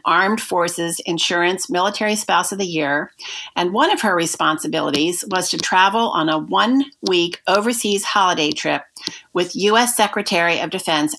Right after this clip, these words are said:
Ashton Carter. But Corey's goal in going on this trip was more than a holiday purpose. She had a personal goal,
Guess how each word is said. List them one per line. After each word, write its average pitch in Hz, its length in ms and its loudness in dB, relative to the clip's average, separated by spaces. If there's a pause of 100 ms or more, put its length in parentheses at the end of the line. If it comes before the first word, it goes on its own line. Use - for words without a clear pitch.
Ashton 175 640 0
Carter. - 580 -2 (760)
But 196 200 0
Corey's 339 480 2
goal 196 380 2
in 180 200 0
going 190 360 2
on 156 80 2
this 160 220 0
trip 156 440 -2
was 170 260 0
more 208 540 2
than 175 160 0
a 170 60 0
holiday 160 680 2
purpose. - 580 -4 (200)
She - 180 0
had 254 140 4
a 202 60 2
personal 202 500 -2
goal, - 400 -2